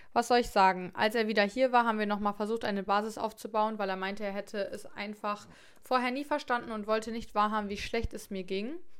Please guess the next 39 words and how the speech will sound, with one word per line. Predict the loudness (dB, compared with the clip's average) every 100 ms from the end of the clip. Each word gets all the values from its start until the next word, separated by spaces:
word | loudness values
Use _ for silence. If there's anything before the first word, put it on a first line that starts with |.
| -12 -8
Und | -2
das, | 0 0
obwohl | 0 0
ich | -2 -4
hundertmal | -2 -2 -2 -2 -2
mit | -4
ihm | -6
sprechen | -8 -8 -6 -4
wollte, | -4 -4
sogar | -6 -4 -4
eine | -4 -6 -4
Woche | -4 -4
bei | -6 -4
meinen | -6 -6
Eltern | -8 -6 -8 -6
wohnte. | -8 -6 -6 -6 -6 -10 -14 -12 -10 -8 4 8 10
Erst, | 12 10 10 6 2 0 0 2
äh, | 2
es | 2 0
lief | 0 2
erst | 2 0 0
gut | 0 0
und | 0 0
jetzt | 0 0
hat | 2
er | 2 0 -2 -4
es | -4
plötzlich | 0 0 0 -2 -4
beendet, | -2 -2 -4 -4
nachdem | -6 -4 -4 -2
er | -4
wieder | 0 0 0 -4
mit | -6 -2
alten | -2 -2
Mustern | -4 -4 -4
anfing | -4 -6 -6 -6
und | -6
ich | -4
sitze | -6 -4 -2 0